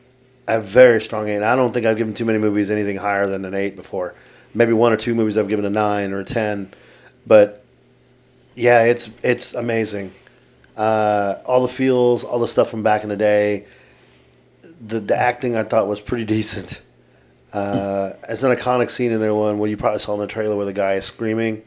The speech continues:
Yeah. You watch the movie, you see why he's screaming. But in wonderful fashion,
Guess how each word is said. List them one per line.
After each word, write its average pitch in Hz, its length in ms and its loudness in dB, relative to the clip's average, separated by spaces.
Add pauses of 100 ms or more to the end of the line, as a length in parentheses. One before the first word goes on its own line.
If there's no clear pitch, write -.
(140)
Yeah. - 260 -10 (720)
You 104 280 -6
watch 113 240 4
the 123 80 0
movie, 110 140 0
you 107 60 -2
see 110 140 -4
why 98 220 -2
he's 92 80 -8
screaming. 98 460 -8 (2000)
But 120 560 4 (180)
in 113 220 -2
wonderful 123 320 -2
fashion, 113 800 0